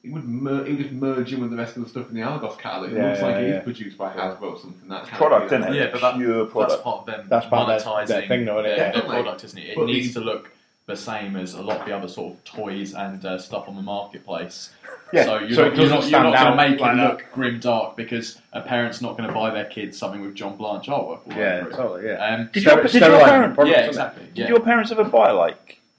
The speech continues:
Speaker 3: your, your Games Workshop stuff? 'Cause I,
Speaker 2: Yeah,
Speaker 3: I,
Speaker 2: of course, yeah.
Speaker 3: right, 'cause I used to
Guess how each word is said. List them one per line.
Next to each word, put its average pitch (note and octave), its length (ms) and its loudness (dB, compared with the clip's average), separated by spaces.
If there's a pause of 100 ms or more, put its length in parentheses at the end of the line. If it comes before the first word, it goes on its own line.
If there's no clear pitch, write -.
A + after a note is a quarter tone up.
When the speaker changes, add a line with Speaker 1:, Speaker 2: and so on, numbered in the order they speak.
(200)
Speaker 3:
your, B2 320 0 (280)
your B2 180 0
Games F2+ 200 -2
Workshop - 360 -4
stuff? - 320 -12
'Cause A2 100 0
I, D3 220 8
Speaker 2:
Yeah, G#2+ 60 6
Speaker 3:
I, C3+ 160 8
Speaker 2:
of - 100 -6
course, G3 260 -4
yeah. E3+ 60 -10 (340)
Speaker 3:
right, A#2+ 140 -2
'cause G#2 100 -4
I D3 120 8
used C3+ 220 2
to F#2+ 260 2